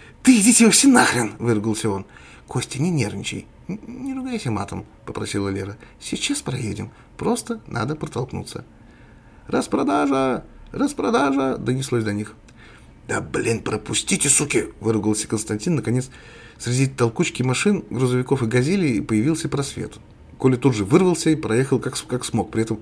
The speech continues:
ругая все почем зря. «Кость, успокойся, сейчас проедем». Они выехали на трассу и помчались дальше. Проехали около километра. Перед ними появился указатель «Поселок Коровьево».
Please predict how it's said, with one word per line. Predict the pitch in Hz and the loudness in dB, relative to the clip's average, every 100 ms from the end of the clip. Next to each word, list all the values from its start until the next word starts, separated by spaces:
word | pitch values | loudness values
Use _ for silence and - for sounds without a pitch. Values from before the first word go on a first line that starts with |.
| - | -4
ругая | 107 113 156 143 | 0 6 6 6
все | - 127 | 2 -2
почем | 120 120 117 | 0 -2 -4
зря. | 104 - - - - - - - | -6 -10 -14 -20 -20 -20 -20 -16
«Кость, | - 113 - - | -8 -6 -4 -6
успокойся, | - 214 - 113 - | -4 -4 -4 -4 -4
сейчас | 127 247 | -6 -6
проедем». | - 131 101 82 - - - - - - - - - - - - - - - | -6 -6 -8 -10 -14 -16 -20 -20 -20 -20 -20 -20 -20 -20 -20 -20 -20 -20 -8
Они | 107 160 | 0 2
выехали | 160 135 107 | 4 4 2
на | 95 92 | -2 -2
трассу | - 180 - 175 | -2 -2 -2 -4
и | - | -4
помчались | 104 104 117 117 113 | -6 -4 -2 -2 -4
дальше. | 92 - - - - - - | -6 -8 -10 -12 -16 -20 -16
Проехали | - 104 170 - 165 | -4 0 0 2 0
около | 120 - 127 | 0 2 0
километра. | - 110 98 98 - 92 - - - - | 2 -2 -2 -6 -8 -12 -12 -20 -20 -8
Перед | 107 95 104 | -4 -2 0
ними | 151 175 170 - | 0 2 -2 -4
появился | 101 92 110 143 - | -4 0 0 0 -4
указатель | - 104 95 104 127 139 135 - | -6 -4 -2 0 0 -2 -6 -8
«Поселок | 104 101 - 143 156 147 - | -4 -2 4 4 4 2 0
Коровьево». | 143 143 92 95 95 - | 2 2 2 -4 -8 -10